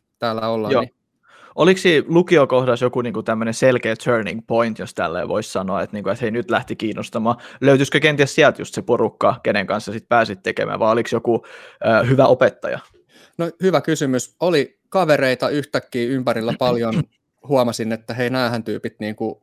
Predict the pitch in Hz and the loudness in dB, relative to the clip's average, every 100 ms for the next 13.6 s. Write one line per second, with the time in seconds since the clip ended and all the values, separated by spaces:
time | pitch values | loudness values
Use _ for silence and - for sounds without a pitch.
0 | _ 127 113 107 101 104 - 113 _ 110 | _ 0 0 0 -2 -4 -6 -10 _ -6
1 | 104 - - 117 110 117 117 110 110 104 | -6 -10 -10 -6 -2 0 -2 -2 -4 -4
2 | 123 - 117 - 117 117 110 113 - 120 | -6 -6 -6 -4 -6 -6 -8 -8 -6 -4
3 | 120 117 - 113 113 - _ - 131 - | -4 -4 -6 -6 -6 -8 _ 0 0 0
4 | 107 101 104 104 117 107 - 104 104 104 | -6 -6 -6 -6 -8 -10 -8 -6 -6 -8
5 | - _ _ - - 120 113 120 117 110 | -12 _ _ -20 -6 -4 -2 -2 -2 -6
6 | - - 123 113 107 110 107 - 113 110 | -10 -2 -2 0 -2 -4 -4 -2 -2 -2
7 | - 117 - - 113 _ _ 131 117 107 | -6 -8 -8 -8 -8 _ _ -8 -4 -4
8 | 101 107 113 113 110 117 113 104 - 117 | -6 -8 -8 -6 -6 -6 -4 -4 -4 -4
9 | 113 120 - _ _ _ _ _ - 110 | -2 -4 -6 _ _ _ _ _ -10 -6
10 | 104 113 110 104 107 120 - 113 117 107 | -6 -6 -6 -8 -10 -12 -8 -8 -6 -6
11 | 120 - _ _ _ _ 135 151 143 117 | -6 -6 _ _ _ _ -2 -2 -2 -4
12 | 107 - 117 113 107 - 113 101 95 98 | -4 -4 -4 -4 -8 -8 -8 -6 -8 -10
13 | 104 107 98 - 104 | -6 -4 -4 -8 -10